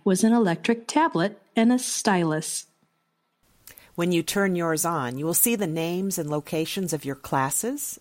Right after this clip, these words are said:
Speaker 2: and information about the special research project designated for you. If a research project has not been assigned yet, rest assured that your professors are paying particular attention to you,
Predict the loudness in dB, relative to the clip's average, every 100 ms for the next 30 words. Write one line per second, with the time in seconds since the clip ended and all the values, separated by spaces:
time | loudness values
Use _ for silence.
0 | -6 -2 0 0 0 0 0 -4 -2 -4
1 | -2 -2 0 -2 -2 -4 -2 -2 -2 -4
2 | -6 -2 -2 -2 -4 -4 -2 0 -2 -4
3 | -2 -2 -4 -6 -4 -4 -6 -12 -20 -20
4 | -20 -20 -20 -10 -2 2 4 6 6 4
5 | 2 2 2 2 -4 -6 -6 -2 0 0
6 | -2 -6 -4 -6 -6 -6 -4 -4 -8 _
7 | _ 4 6 6 2 -2 2 2 4 2
8 | -2 _ -4 0 -2 -2 -2 0 2 2
9 | 2 0 -2 0 0 0 -6 -10 -6 -8
10 | -2 0 2 2 0 -4 -4 -4 -6 -6
11 | -6 -8